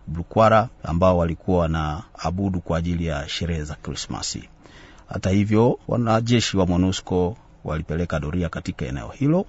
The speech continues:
na hakukuwa na majeruhi walioripotiwa, na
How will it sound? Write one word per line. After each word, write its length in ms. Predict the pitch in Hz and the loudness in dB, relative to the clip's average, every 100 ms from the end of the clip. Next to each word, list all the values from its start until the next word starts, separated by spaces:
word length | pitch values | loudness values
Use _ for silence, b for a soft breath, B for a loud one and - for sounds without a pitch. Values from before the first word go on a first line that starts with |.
| - | -4
na 160 | 76 76 | -4 -2
hakukuwa 880 | 76 67 - - 127 - 135 117 107 | -2 -4 -8 -12 -12 0 6 10 10
na 80 | |
majeruhi 840 | 101 98 98 101 110 107 110 107 107 | 8 6 4 2 0 2 2 4 4
walioripotiwa, 1000 | 87 92 92 82 - 80 123 135 143 - - - | 2 2 2 0 -4 -6 -2 0 0 -2 -8 -4
na 480 | 85 82 80 76 | -2 0 -2 -2